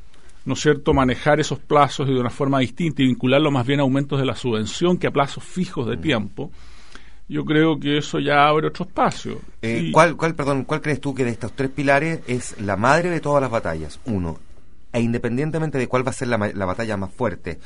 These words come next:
Speaker 2: más dura desde el punto de vista político, si el término del copago, el fin al lucro o el término de la selección, a-, además de cuál va a ser la mayor batalla, ¿cuál crees tú que es de los tres,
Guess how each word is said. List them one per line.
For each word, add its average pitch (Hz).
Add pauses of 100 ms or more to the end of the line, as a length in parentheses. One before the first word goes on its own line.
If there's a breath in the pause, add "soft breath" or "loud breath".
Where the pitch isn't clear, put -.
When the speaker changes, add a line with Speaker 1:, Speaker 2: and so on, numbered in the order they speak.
(260 soft breath)
Speaker 2:
más 92
dura 131
desde 131
el 107
punto 110
de 110
vista 101
político, 82
si -
el 78
término 101
del 92
copago, 101
el 85
fin 98
al 98
lucro 101
o 101
el 95
término 98
de 95
la 92
selección, 104 (640 soft breath)
a-, -
además 101
de 139
cuál 131
va -
a 127
ser 127
la 123
mayor 113
batalla, 113
¿cuál 131
crees 123
tú 139
que 135
es - (380 soft breath)
de 107
los 104
tres, 165